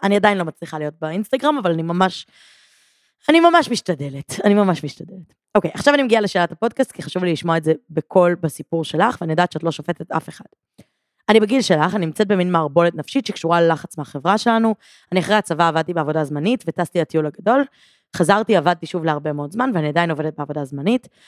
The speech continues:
כבר לפני שנתיים הבנתי שיש לחץ גדול עליי מהחברה, מהמשפחה ומחברים קרובים על מה הלאה, מתי אלך ללמוד. הלכתי לימים פתוחים בכל מיני מכללות ואוניברסיטאות.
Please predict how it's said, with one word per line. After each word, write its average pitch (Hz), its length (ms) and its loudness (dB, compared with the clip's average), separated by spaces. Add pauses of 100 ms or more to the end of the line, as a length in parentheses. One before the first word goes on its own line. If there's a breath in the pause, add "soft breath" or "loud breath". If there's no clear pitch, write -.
(140 soft breath)
כבר 247 180 4
לפני 208 200 -4
שנתיים 170 340 -8
הבנתי 156 280 -4
שיש 160 260 -4
לחץ 170 340 0
גדול 156 160 2
עליי 151 200 -2
מהחברה, 143 480 -2
מהמשפחה 175 560 -2
ומחברים 156 420 -6
קרובים 160 320 -6
על 147 80 -2
מה 143 280 -2
הלאה, 202 260 2 (460 soft breath)
מתי 165 200 2
אלך 156 280 2
ללמוד. 175 420 0
הלכתי 175 320 -4
לימים 165 240 -2
פתוחים 160 300 -6
בכל 165 220 0
מיני 165 140 -2
מכללות 160 540 -2
ואוניברסיטאות. 147 800 -2